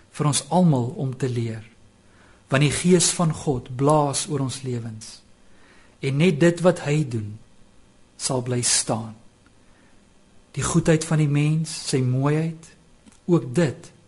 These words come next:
alles is mooi, alles is goed, die heerlikheid van die mens,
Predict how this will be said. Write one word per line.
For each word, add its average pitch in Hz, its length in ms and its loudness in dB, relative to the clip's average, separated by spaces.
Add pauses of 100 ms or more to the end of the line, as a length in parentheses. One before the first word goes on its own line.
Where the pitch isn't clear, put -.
(360)
alles 220 280 -2
is 175 100 -6
mooi, 120 400 0
alles 165 240 -4
is - 100 -12
goed, - 240 -10 (120)
die 165 240 4
heerlikheid 180 480 2
van 123 140 -6
die 120 100 -2
mens, 110 440 -10